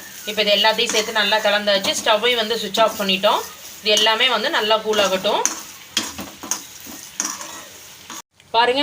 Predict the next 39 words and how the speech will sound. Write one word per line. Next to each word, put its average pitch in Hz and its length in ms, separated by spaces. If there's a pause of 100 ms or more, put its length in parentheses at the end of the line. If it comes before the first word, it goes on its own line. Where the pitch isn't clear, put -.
நம்மளோட 247 340
அந்த 277 100 (100)
கத்திரிக்காய், 269 500
தக்காளி 240 300
பழம் 226 160
எல்லாமே 226 200 (120)
நல்லா 233 240 (100)
வதங்கி 233 320
வந்துடுது. 220 420
இப்போ 269 180
இதுல 226 220
நம்ம 277 220
புளி 277 200
தண்ணி 262 160 (100)
சேர்க்க 202 260
போறோம். 226 260 (420)
நெல்லிக்காய் 277 460
அளவுக்கு 262 400
புளியை 240 320 (160)
நல்லா 247 360 (100)
கரைச்சு 226 340 (100)
பாருங்க, 220 300
நல்லா 220 240
ஒரு 220 80 (100)
கப்பு 226 300
ஃபுல்லா 277 260
புளி 254 220
தண்ணி 208 220 (360)
நல்லா 240 300
நீர்க்க 269 340
இருக்கணும். 220 380 (160)
இந்த 226 160
அளவுக்கு 226 240
நல்லா 214 200
புளி 233 200
தண்ணியை 220 260
உள்ள 202 180
சேர்த்தாச்சு. 202 440 (460)
கொஞ்சமா 262 380